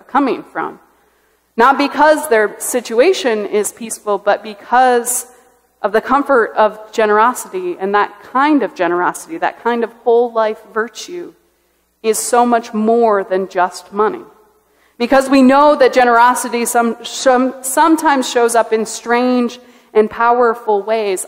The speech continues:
I was reminded of that time and again this week. On Thursday afternoon, I watched and listened as generosity abounded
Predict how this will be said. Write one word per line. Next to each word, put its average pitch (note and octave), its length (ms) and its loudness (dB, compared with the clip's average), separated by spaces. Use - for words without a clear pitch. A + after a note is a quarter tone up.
I A#3 220 4
was C4 240 -4
reminded A#3 520 0
of F3 140 0
that F3 340 2
time B3+ 520 2
and G#3 220 0
again G#3+ 480 -2
this - 300 -6
week. - 180 -20
On A3+ 140 2
Thursday C4+ 420 2
afternoon, A3 720 2
I C4 240 4
watched C4 580 0
and A3 200 0
listened E3+ 680 -4
as F#3 240 -2
generosity F#3+ 880 0
abounded F3 680 0